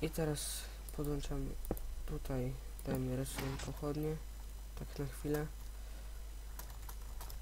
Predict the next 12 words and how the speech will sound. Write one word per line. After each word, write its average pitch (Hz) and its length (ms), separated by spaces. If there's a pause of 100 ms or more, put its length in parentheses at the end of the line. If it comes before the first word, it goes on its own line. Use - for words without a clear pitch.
(200)
A - 40
tutaj, 139 380
w - 100
sensie 143 300
nie 139 180
tutaj, - 320
tylko - 280
to - 100 (560)
podłączamy. 147 760 (4000)
Ja 147 100
tu 143 160
daję 135 260